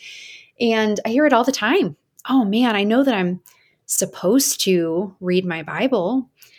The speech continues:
but I just don't want to." <laughs> And so,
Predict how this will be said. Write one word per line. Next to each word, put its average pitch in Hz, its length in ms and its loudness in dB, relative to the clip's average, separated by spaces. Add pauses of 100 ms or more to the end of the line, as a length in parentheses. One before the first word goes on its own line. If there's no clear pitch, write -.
(480)
but 208 120 -6
I - 160 -4
just - 640 -4 (220)
don't 196 360 -2 (120)
want 262 240 -2
to." 214 120 0 (280)
<laughs> - 40 -12
And 247 140 0
so, 208 320 4